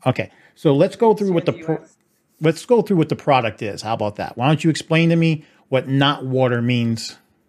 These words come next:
Speaker 1: To you, and I'm gonna sit there and drink on my real water.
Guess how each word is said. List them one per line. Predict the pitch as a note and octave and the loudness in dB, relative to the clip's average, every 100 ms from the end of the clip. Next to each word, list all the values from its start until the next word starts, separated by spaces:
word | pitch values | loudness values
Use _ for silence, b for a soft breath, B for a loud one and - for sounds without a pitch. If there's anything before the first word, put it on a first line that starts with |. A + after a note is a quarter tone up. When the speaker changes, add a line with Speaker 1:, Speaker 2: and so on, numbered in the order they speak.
| _ | _
Speaker 1:
To | - | -8
you, | A#2+ C3 C3+ C#3+ C#3+ | 0 2 4 2 -2
and | B2+ A2+ | -4 -2
I'm | A#2 | -2
gonna | A#2+ A2+ | -2 -4
sit | A#2+ - | -6 -4
there | A#2 A2+ | -4 -2
and | A2 G2 | -4 -4
drink | B2+ A#2+ | -4 -2
on | B2+ A#2 | 0 0
my | A2+ A2 A2 A2 _ _ _ _ _ | 0 -2 -4 -8 _ _ _ _ _
real | C#3 A#2 C#3+ C3 | -6 2 4 4
water. | A2 G#2 G2+ F#2+ | 2 0 -2 -4